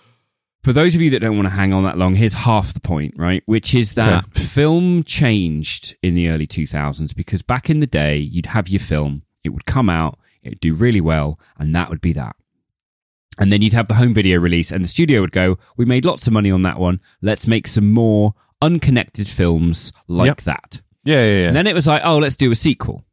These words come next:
Speaker 1: right?
Speaker 2: Yeah.
Speaker 1: And so it became the film and then the sequel. And then they realized they could squeeze a bit more money out of the
Speaker 2: Mm-hmm.
Speaker 1: same I P if they were like, "Oh,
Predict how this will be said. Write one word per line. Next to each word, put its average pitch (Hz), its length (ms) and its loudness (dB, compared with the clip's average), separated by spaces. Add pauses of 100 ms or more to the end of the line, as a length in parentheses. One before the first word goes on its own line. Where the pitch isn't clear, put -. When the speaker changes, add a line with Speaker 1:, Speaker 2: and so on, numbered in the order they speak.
(100)
Speaker 1:
right? 120 260 0 (500)
Speaker 2:
Yeah. 107 220 2
Speaker 1:
And 113 200 2
so 123 100 2
it 113 60 0
became 110 300 0
the 107 60 2
film 101 360 2
and 98 100 2
then 95 120 2
the 95 60 -2
sequel. - 480 -6 (380)
And 117 140 -6
then 185 100 -4
they 190 120 -2
realized 110 360 -2
they 113 60 -4
could - 140 -2
squeeze 123 300 0
a 104 40 2
bit 110 140 0
more 156 220 2
money 98 500 -2
out 107 160 -2
of 87 80 -6
the 117 60 0
Speaker 2:
Mm-hmm. 117 120 2
Speaker 1:
same 92 380 -2 (220)
I 90 160 -4
P 80 300 -2
if 90 120 -8
they 104 100 0
were 104 80 2
like, 117 220 0
"Oh, 117 280 -2